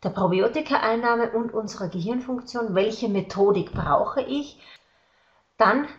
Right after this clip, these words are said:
ging das Ganze weiter und das Forscherteam hat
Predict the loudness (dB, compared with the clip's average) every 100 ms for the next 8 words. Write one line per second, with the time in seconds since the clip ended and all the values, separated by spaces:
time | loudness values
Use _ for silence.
0 | -6 0 2 2 2 -2 0 -4 -2 -2
1 | -2 -2 -2 -2 -6 -4 -4 -6 -10 -12
2 | -12 -2 -2 -2 -6 -6 -4 -4 -6 -4
3 | 0 0